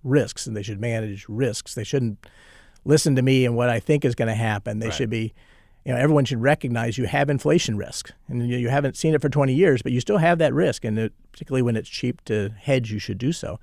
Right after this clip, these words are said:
Speaker 1: But the bigger, longer term risk is that, you know, we know that inflation has these long tails. We know that over the, over the last hundred years, you know, a third of the time that inflation was over four, it was also over ten.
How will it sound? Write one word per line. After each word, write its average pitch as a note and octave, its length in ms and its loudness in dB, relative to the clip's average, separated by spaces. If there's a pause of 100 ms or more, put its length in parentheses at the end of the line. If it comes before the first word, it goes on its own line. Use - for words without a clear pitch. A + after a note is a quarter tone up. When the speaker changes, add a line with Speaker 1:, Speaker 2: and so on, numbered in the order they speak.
(720)
Speaker 1:
But C#3+ 100 -2
the C#3 60 2
bigger, G#3 320 6
longer C#3 420 6
term A#2+ 240 2
risk A#2 260 2
is A#2+ 140 2
that, B2 220 4
you D3+ 80 2
know, C3+ 40 4
we C#3 100 6
know E3+ 220 6
that E3+ 140 2
inflation C3+ 420 2
has B2 180 2
these A2+ 220 0
long A#2 380 2
tails. - 600 -6
We A#2+ 100 -4
know C3 200 4
that B2 260 2 (460)
over B2+ 100 -2
the, B2+ 220 2
over B2 100 0
the B2 60 2
last C3+ 280 4
hundred C3+ 280 4
years, A#2+ 600 2 (540)
you C3+ 100 -4
know, A#2 60 -4
a - 80 -2
third C#3+ 240 6
of C#3+ 40 4
the C3+ 80 2
time B2+ 300 2
that A#2+ 120 2
inflation A#2+ 380 0
was A2+ 80 0
over A2 180 -2
four, D#3 540 0
it - 60 -6
was A2+ 120 -2
also B2 280 2
over G#2+ 180 0
ten. G2+ 440 -8